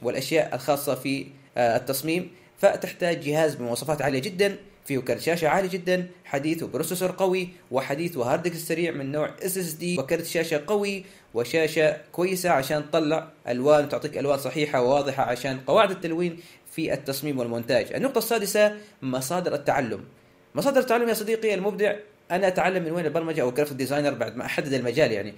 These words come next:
هذه سهلة جدًا. خليني أقول لك إنه في مواقع تعليم متاحة في كل مكان، واليوتيوب مليان قنوات عربية وأجنبية مشهورة تعلم البرمجة والجرافيك designer. وحاليًا أنا شغال على سلسلة مفيدة وقوية، راح نتعلم مع بعض ونتكلم عن أشياء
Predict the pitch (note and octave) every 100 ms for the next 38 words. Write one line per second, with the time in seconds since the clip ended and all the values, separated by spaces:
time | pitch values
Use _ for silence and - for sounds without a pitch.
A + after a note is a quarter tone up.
0 | - - - D4 A3+ A#3 G3 G#3+ F3+ G3+
1 | F3+ - F3 F3+ D3 F3+ F3 E3 - C#3+
2 | C3+ C3+ G#3 G3 F#3+ F#3 F#3 - C#3+ E3+
3 | D#3+ D3+ E3 D3 D#3+ D#3+ A3+ F3+ F3+ F#3+
4 | F#3 F3+ G3 G#3 G#3+ E3+ D#3 D3+ F3+ A3+
5 | A3 F#3 F#3 F3+ D3 D3 D#3 D#3 C#3+ C3
6 | C3+ C#3+ D3+ - - - - F#3 F3 E3
7 | D3 A2+ D#3 B2 B2 D3 A#2 A#2+ C#3+ A#2
8 | A#2 A#2 G2+ E2+ - - - C3+ G#3+ A#3
9 | G3+ F#3+ F3+ F3+ D#3+ C3 A2+ - - -
10 | C4 - F#3+ F3 F3+ D#3+ D#3 D#3+ E3 D#3
11 | D#3 D3 C#3 D3 C#3+ C3+ C3 C3+ C3 -
12 | A#2 - E3+ D3+ B2+ A#2+ - C#3 B2+